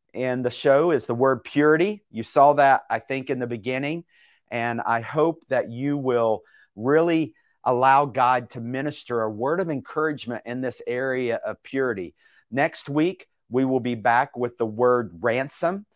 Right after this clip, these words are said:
And I hope that, uh, you will join Pastor Shaker from India. Uh, in, he's the one that suggested this word.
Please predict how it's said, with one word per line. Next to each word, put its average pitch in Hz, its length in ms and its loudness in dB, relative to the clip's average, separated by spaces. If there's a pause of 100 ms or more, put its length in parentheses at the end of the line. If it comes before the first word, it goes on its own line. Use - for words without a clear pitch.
(280)
And 113 160 -6
I 117 180 0
hope 151 440 0
that, 123 360 2 (280)
uh, 113 240 2
you 131 180 0
will 143 140 4
join 135 460 0
Pastor 170 580 -2
Shaker 165 800 -4 (440)
from 123 260 0
India. 139 640 0 (340)
Uh, 110 360 2
in, 123 500 -4 (540)
he's 147 320 -2
the 139 80 2
one 135 260 0
that - 140 -4
suggested 139 760 0
this 117 260 -4
word. 107 500 -2